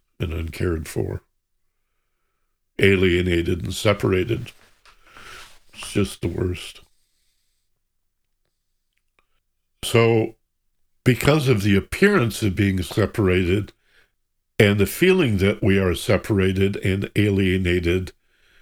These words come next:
we attach, we cling, we grasp, each other,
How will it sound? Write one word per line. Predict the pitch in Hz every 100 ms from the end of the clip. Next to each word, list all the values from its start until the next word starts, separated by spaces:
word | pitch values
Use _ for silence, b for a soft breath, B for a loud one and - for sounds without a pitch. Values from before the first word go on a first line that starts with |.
| _ _ _ _ _ -
we | 98
attach, | 92 - 90 73 - - -
we | 95 80
cling, | - - 110 101 87 82 87 - _
we | 90 92
grasp, | 80 95 92 82 80 - - - _ _ _ _ _ _ _ _ _ _
each | 104 101 110
other, | 117 131 165